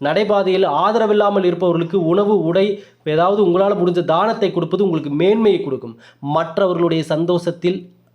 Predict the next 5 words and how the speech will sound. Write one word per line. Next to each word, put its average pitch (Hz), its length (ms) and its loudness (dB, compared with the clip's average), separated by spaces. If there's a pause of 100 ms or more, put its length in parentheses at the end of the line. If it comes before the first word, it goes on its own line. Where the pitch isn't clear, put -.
(320)
நீங்கள் 196 440 0
மகிழ்ச்சியை 160 480 -2
காணுங்கள். 135 580 -4 (320)
உங்கள் 254 400 2
மகிழ்ச்சியை 196 880 -2